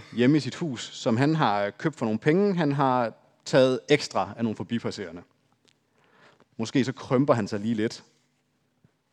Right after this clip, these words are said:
Og måske kan han godt se på Jesus, at han ved det.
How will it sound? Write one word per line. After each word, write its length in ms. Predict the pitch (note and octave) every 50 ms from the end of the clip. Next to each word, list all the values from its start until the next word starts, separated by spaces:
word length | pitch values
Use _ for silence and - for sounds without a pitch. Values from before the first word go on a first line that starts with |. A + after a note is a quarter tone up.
| _ _ _
Og 80 | _ G#2
måske 220 | G2 - - D#3+
kan 100 | D3 -
han 60 | C#3+ A#2+
godt 140 | C#3 C3+
se 180 | - - D3+ C#3
på 120 | - A#2+
Jesus, 500 | G#2 G2 G#2+ A#2 - - A#2 - - - _ _ _ _ _ _ _ _ _ _ _ _ _ _ _ _ _ _
at 80 | - -
han 220 | - A#2 G#2+ F#2+
ved 160 | C3+ F3 F3+
det. 120 | - -